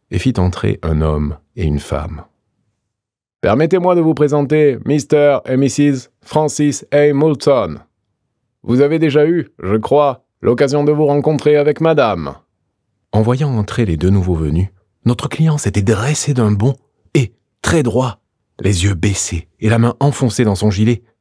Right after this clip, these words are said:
avait pris une attitude à la fois digne et outragée. La femme s'était rapidement avancée vers lui, la main tendue, mais il s'entêtait à ne pas vouloir relever les yeux. C'était d'ailleurs la meilleure méthode qu'il pouvait adopter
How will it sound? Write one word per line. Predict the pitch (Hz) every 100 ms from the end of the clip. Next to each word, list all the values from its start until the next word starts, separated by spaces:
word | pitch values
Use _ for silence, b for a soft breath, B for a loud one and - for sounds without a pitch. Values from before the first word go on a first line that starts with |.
| _
avait | - 123
pris | 143 180
une | 120
attitude | 110 - - 139 110
à | -
la | 120
fois | - 107
digne | 92 104 143 101 73 - _
et | 120
outragée. | 123 - 101 85 82 73 _ _ _ _ _ _ _ _
La | -
femme | 90 113 95
s'était | 87 90 92
rapidement | 90 95 92 85
avancée | 80 82 90
vers | 85 80
lui, | 85 82 - _ _ _ _ -
la | 92
main | 101 92
tendue, | 87 90 87 92 85 _ _ _ _ _ _
mais | 127
il | 127
s'entêtait | 139 165 156 139 160
à | 104
ne | 98
pas | 151
vouloir | 131 120 117 113
relever | 98 92 90
les | 90 78 80
yeux. | 76 - _ _ _ _ _ _ _ _
C'était | - 85 90
d'ailleurs | 92 98 87
la | 80
meilleure | 82 101 107 92
méthode | 92 85 90 87
qu'il | 87
pouvait | 90 90 87
adopter | 90 82 104 92